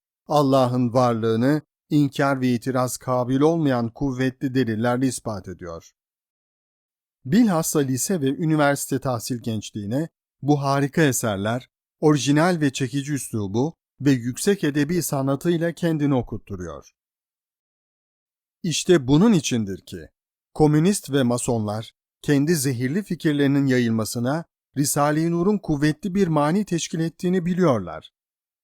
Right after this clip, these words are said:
Kur'an'ın hakiki bir tefsiri olmakla kuvvetli bir iman kaynağı olan Risale-i Nur'u ortadan kaldırmak veya okutmamak için çeşitli desiseler ve iftiralara başvuruyorlar.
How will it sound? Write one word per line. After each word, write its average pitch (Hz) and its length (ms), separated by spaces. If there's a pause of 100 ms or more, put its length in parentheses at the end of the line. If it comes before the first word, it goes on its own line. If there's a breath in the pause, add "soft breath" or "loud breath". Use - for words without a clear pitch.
Kur'an'ın 151 480
hakiki 151 600
bir 160 100
tefsiri 143 480
olmakla 123 640 (280)
kuvvetli 135 540
bir 185 120
iman 160 340
kaynağı 139 400
olan 113 340
Risale-i 123 500
Nur'u 120 240
ortadan 117 460
kaldırmak 107 640 (340)
veya 143 360
okutmamak 143 760
için 110 360 (300)
çeşitli 170 480
desiseler 175 720
ve 151 80
iftiralara 139 640
başvuruyorlar. 90 920